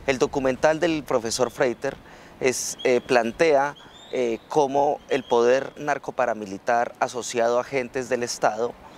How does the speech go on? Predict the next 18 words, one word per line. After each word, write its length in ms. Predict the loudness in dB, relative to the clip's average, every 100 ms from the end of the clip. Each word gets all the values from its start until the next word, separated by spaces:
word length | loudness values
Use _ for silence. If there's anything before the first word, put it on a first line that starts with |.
| -18 -16 -16 0
tenían 360 | 2 4 2 0
infiltradas 640 | 0 -2 0 2 4 2
las 160 | -2 -4
universidades 640 | -6 -4 -2 0 0 0
públicas 680 | -2 -2 -2 -4 -4 -6 -12 -18 -4 4
para 160 | 6
acabar 460 | 6 4 4 4 2
con 180 | -4 -2
la 100 | -2
vida 380 | 0 -2 -4 -6 -12
de 80 | -6
los 160 | -6
profesores 600 | -2 -4 -4 -4 -4 -4
que 120 | -6 -4
promovían 540 | -2 -2 -2 -2 -4
el 80 | -6
pensamiento 540 | -8 -6 -6 -6 -6
crítico. 420 | -6 -8 -8 -16